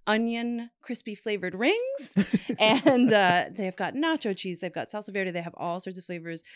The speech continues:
Speaker 1: Go check 'em out at sumo snacks dot com. You can get a free unmedicated sample sent to you. And also, if you're in California, you can just pick up a bag yourself and take it to a party and be a hit.
Speaker 2: Yeah. One of my favorite things about them, um,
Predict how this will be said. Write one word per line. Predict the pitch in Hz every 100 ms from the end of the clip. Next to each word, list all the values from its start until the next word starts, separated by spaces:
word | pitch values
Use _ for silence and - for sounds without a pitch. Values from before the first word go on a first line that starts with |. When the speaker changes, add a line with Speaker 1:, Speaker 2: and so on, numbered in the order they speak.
| - _
Speaker 1:
Go | -
check | 190 202
'em | 185
out | 180 -
at | 165
sumo | - 196 196 196 196
snacks | - 180 175 180 -
dot | 247 -
com. | - 170 180
You | 190 175
can | 175
get | 180
a | 175
free | - 190 -
unmedicated | 165 185 175 180 185 170 165
sample | 170 170 175 165
sent | - 202 -
to | -
you. | 196 185 - - - _ -
And | 185 165 165
also, | - 175 - 170 165 -
if | 180 170
you're | 160
in | 180 165
California, | 160 156 269 233
you | 156
can | - 156
just | 151 - _
pick | 175 -
up | 175 170
a |
bag | 180 180
yourself | 180 180 233 220
and | 143
take | - 180
it |
to | 190
a | 180
party | 185 208 214
and | 165 156
be | 208
a | 220
hit. | 185 151 - _
Speaker 2:
Yeah. | 120 120 - -
One | - 185
of |
my | 175
favorite | 135 143 117
things | 123 104
about | 98 101 98
them, | 104 101 98 _
um, | 104 95 92